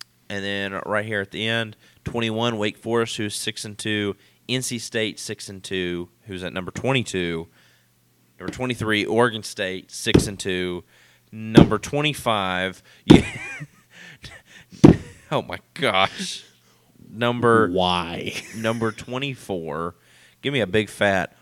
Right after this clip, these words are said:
Speaker 1: horns
Speaker 2: Horns
Speaker 1: down.
Speaker 2: down.
Speaker 1: Texas, five and three. The only,
Speaker 2: I
Speaker 1: the only three-loss team. I wish the committee would hand out votes like the A P poll does, is saying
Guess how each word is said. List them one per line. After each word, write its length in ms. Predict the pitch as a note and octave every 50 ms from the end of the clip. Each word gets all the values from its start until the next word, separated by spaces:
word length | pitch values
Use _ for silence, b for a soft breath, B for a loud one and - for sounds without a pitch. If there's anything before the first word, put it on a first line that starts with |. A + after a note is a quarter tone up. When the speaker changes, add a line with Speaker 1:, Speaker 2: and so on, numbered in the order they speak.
| _ _ _
Speaker 1:
horns 140 | - - -
Speaker 2:
Horns 420 | A#2+ A#2 A2+ A2 G2+ G2 A2+ -
Speaker 1:
down. 360 | - G#2+ G2+ G2 F#2 F2+ F#2 F#2
Speaker 2:
down. 100 | F2+ - b b b b b b _
Speaker 1:
Texas, 600 | - - C3 A2+ - - - E2+ E2+ - - - - _
five 520 | - - - - G#2+ G#2 A2+ A#2 A#2 G#2+
and 200 | - G#2 G#2 G2
three. 220 | - G#2 G2 F#2 F2+
The 180 | F#2 G2 - -
only, 500 | - C#3 F3 F#3+ F#3+ F3+ D3+ C3 A2+ G#2 -
Speaker 2:
I 300 | D#3+ D#3+ D#3+ F3 F3+ F#3
Speaker 1:
the 200 | F3+ F3 E3 E3 - F#3
only 560 | G#3 A#3+ C4 C#4 D4 D4+ D#4+ D4+ D4 C#4+ C4
three-loss 760 | - - A#3 B3 B3+ B3+ B3+ A3 G#3+ G#3 G#3 G#3 G3+ - -
team. 420 | - - G3 D#3+ C3+ A2 G2 F#2+ F#2 B B B B B
I 220 | F3 G3+ A3+ B3
wish 340 | A#3+ G3 F#3 F#3 F#3 - -
the 100 | D3 C#3+
committee 380 | - - C3+ C3+ C3 C#3 C#3+
would 160 | B2 A2+ G2+ F#2+
hand 340 | G2+ B2 B2+ C3 C#3 C#3+
out 240 | C#3+ C#3+ C#3+ B2 F2
votes 460 | G#2+ A2 A#2 G#2+ G2 F2+ C#2 - -
like 140 | F#2 F#2+ G2
the 120 | - - G2
A 140 | A2+ A#2
P 240 | A#2 - B2+ A2+ A2
poll 280 | G#2+ - A2+ G2+ F#2 F#2
does, 280 | F2 F#2 F2+ F2+ F#2
is 80 | F#2+ G2
saying 380 | - - A#2+ A2+ A2 A2 G#2 G2+